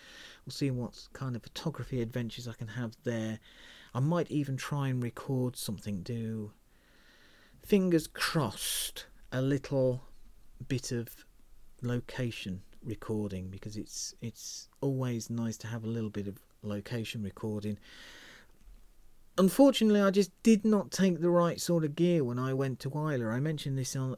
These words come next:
on the Islay podcast, but I just forgot to take my main recorder. I got the microphone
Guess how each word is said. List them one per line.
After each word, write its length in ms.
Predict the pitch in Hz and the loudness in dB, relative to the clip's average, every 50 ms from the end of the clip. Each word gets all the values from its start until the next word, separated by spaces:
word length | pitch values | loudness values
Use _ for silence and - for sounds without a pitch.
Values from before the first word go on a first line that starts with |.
| - | -6
on 140 | - 127 127 | -6 -4 -2
the 100 | 127 127 | -2 -2
Islay 300 | 127 135 147 147 131 120 | 0 0 0 0 0 0
podcast, 540 | - - - 107 101 - - 110 104 - - | -2 -4 -8 -8 -10 -8 -8 -8 -8 -8 -8
but 100 | - 127 | -6 -4
I 140 | 131 135 135 | -2 -2 -2
just 380 | 127 - - 139 - - - - _ _ - | -2 -4 -6 -6 -6 -6 -6 -10 _ _ -8
forgot 440 | - - 147 151 175 170 170 - - | -2 0 4 4 4 4 4 -2 -8
to 80 | - | -12
take 420 | - - - - 156 151 143 - - | -10 -8 -2 0 2 2 2 0 -2
my 540 | 127 131 131 131 131 131 131 131 127 120 - - - - - | -6 -4 -2 -2 0 0 0 0 0 -2 -4 -8 -20 -20 -8
main 380 | - 139 147 156 156 151 147 143 | -4 0 2 2 4 4 2 2
recorder. 580 | 139 135 - - - 165 156 151 143 - 101 101 | 2 0 -2 0 0 2 2 2 2 0 -2 -2
I 40 | |
got 200 | 117 - 247 285 | 2 2 2 4
the 80 | 226 220 | 4 4
microphone 800 | 208 220 240 311 311 - - 160 - - 107 87 87 101 123 | 4 4 4 4 2 0 -2 -2 -2 -2 -4 -4 -4 -6 -8